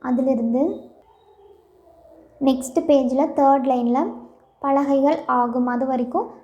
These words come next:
விரிவான விடையளி செகண்ட் கொஸ்டினுக்கான ஆன்சர் மார்க் பண்ணிக்கோங்க. அடுத்து தேர்ட் கொஸ்டின், சாலை விபத்துகள் நடைபெறாமல் தடுக்க மேற்கொள்ள வேண்டிய நடவடிக்கைகள் என்ன? பேஜ் நம்பர் இருநூத்தி நாற்பத்தி மூணு எடுத்துக்கோங்க.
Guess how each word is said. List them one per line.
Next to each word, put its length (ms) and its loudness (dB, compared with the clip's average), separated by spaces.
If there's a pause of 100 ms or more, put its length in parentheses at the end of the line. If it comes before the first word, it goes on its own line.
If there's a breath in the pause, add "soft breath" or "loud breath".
விரிவான 400 2
விடையளி 320 0
செகண்ட் 400 -2
கொஸ்டினுக்கான 580 -2
ஆன்சர் 240 -2
மார்க் 300 -4
பண்ணிக்கோங்க. 240 -2 (920 soft breath)
அடுத்து 280 2
தேர்ட் 440 2
கொஸ்டின், 320 -4
சாலை 400 2
விபத்துகள் 440 0
நடைபெறாமல் 680 -2
தடுக்க 320 -4
மேற்கொள்ள 460 0
வேண்டிய 280 0
நடவடிக்கைகள் 680 -2
என்ன? 320 -2 (380 loud breath)
பேஜ் 280 2
நம்பர் 240 2
இருநூத்தி 460 0
நாற்பத்தி 280 0
மூணு 220 2
எடுத்துக்கோங்க. 440 0